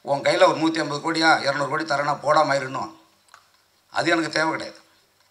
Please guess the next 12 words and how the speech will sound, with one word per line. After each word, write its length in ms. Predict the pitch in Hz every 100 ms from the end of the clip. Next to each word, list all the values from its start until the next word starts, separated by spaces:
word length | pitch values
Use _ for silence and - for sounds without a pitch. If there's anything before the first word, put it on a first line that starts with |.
| _ _ _ - _ _ _ _ _ _
நான் 220 | 98 139
என் 180 | 135 123
மக்கள்கிட்ட 500 | 131 - 202 - 208
எனக்கு 340 | 160 160 160
நான் 220 | 127 143 156
கற்றுக்கொண்ட 500 | 143 - 185 170 170
கலை 220 | 143 160
மூலமாக 420 | 151 139 139 175
நான் 200 | 185 151
அவங்களோட 240 | 151 175
பேச 300 | 185 185 196
வேண்டியிருக்கு, 420 | 190 156 107 -